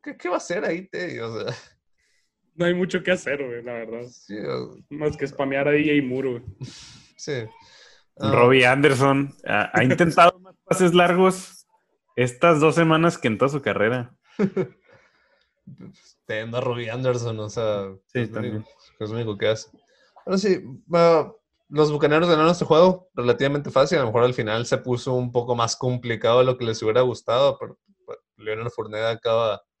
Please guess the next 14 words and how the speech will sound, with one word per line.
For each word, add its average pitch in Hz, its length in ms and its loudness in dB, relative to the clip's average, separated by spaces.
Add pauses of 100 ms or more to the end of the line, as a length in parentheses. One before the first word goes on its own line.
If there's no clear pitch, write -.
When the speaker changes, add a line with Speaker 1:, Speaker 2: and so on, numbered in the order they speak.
(680)
Speaker 1:
ah, 107 340 -4 (160)
haciendo 117 640 -6 (220)
su 135 180 -14
especialidad, 123 720 -8 (140)
el 113 500 -10 (140)
garbage 131 500 -4
time 151 500 -6
touchdown 143 680 -4
para 113 420 -6 (640)
cubrir 123 420 -6
líneas 139 720 -6
y 113 200 -14
cubrir 113 460 -10
overs. 135 800 0